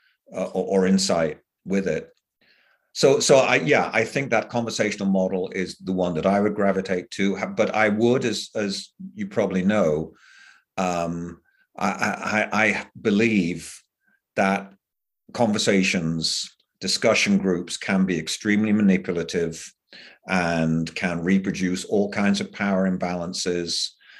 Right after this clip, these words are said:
and can be guided and coerced towards a predefined conclusion, uh, can be dominated by the naturally extrovert,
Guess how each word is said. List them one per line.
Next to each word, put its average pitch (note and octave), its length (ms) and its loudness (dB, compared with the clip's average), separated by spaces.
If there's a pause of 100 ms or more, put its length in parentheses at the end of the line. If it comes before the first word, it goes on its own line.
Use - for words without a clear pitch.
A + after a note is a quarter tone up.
(200)
and E2+ 600 -2
can F#2 360 0
be E2+ 480 -4
guided G2 800 2
and E2 220 -8
coerced F#2 680 2
towards F2 360 -4
a - 80 -14
predefined F#2 720 -2
conclusion, E2 840 -2 (640)
uh, E2 260 0
can A2 200 0
be G2 120 2
dominated G#2+ 920 2
by E2+ 280 0
the E2+ 120 -4
naturally F#2 720 -2
extrovert, G2 880 0